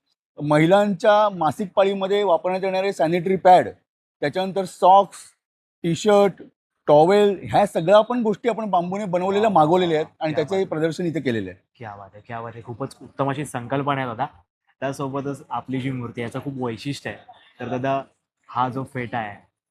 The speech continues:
Speaker 2: पुन्हा त्यानंतर आपण जे सोंडेवर जो श्रीकृष्ण बघतो, त्याचं काय दादा एक महत्त्व आहे?
Speaker 1: बघा, गिरगावचा राजा,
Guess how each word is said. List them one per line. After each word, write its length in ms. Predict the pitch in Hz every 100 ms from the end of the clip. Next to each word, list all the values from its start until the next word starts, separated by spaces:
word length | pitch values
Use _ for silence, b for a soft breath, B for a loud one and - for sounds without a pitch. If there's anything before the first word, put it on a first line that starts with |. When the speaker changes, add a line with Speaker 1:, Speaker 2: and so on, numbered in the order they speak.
| -
Speaker 2:
पुन्हा 340 | 120 127 123
त्यानंतर 340 | 123 127 127
आपण 260 | 123 117 135
जे 100 | 139
सोंडेवर 440 | - 123 123 131
जो 100 | 131
श्रीकृष्ण 560 | 139 - 160 180 175 165
बघतो, 400 | 120 - 104 98 _ _ _ _
त्याचं 240 | 123 120 147
काय 180 | 151
दादा 280 | 135 127 123
एक 80 | 120 - - _ _ 117
महत्त्व 260 | 120 113
आहे? 460 | 98 92 _ _ - _ _ _ -
Speaker 1:
बघा, 220 | 175 220
गिरगावचा 560 | 180 156 160 214 214 226
राजा, 520 | 208 208 214 220 220